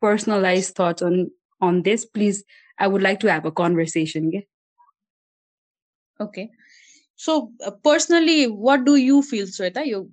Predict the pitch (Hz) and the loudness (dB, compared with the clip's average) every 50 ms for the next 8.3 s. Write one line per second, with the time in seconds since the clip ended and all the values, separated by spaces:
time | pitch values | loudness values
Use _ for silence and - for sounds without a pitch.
0 | 185 208 214 190 185 170 170 175 175 170 170 180 262 339 - _ _ _ _ _ | -8 -8 -6 -6 -6 -8 -8 -10 -12 -12 -8 -8 -8 -8 -8 _ _ _ _ _
1 | _ _ _ _ _ _ _ _ _ _ - 208 233 240 240 - 302 302 247 233 | _ _ _ _ _ _ _ _ _ _ -4 -2 0 2 4 4 4 4 2 0
2 | 226 233 285 427 - _ _ _ _ _ _ _ _ _ _ _ _ _ _ _ | -2 -4 -8 -10 -10 _ _ _ _ _ _ _ _ _ _ _ _ _ _ _
3 | _ _ - 302 320 311 302 - - 294 349 339 403 415 - - 339 277 277 262 | _ _ 0 0 2 2 0 0 0 0 0 0 0 -4 -4 0 0 2 2 2
4 | 247 240 233 226 - 202 202 202 220 202 196 190 190 190 - 233 233 196 208 208 | 2 0 0 0 0 -2 -2 -2 -2 -4 -2 -2 -4 -4 -4 -4 -2 0 0 0
5 | 220 220 - - 226 208 208 208 208 233 226 226 - 202 202 214 208 220 214 - | 0 -2 -4 -4 -2 -2 -2 -2 -2 -4 -4 -2 -2 -2 -2 -2 -2 -4 -6 -4
6 | - 208 196 196 190 190 190 180 180 180 180 170 175 175 175 - - - 175 - | -4 -4 -2 0 0 0 0 0 0 -2 -4 -4 -6 -8 -8 -8 -8 -8 -8 -6
7 | - 170 160 160 165 - _ _ _ _ _ _ _ _ _ _ _ _ _ - | -6 -6 -6 -6 -8 -12 _ _ _ _ _ _ _ _ _ _ _ _ _ -18
8 | 196 202 196 _ 190 185 | -18 -18 -18 _ -20 -20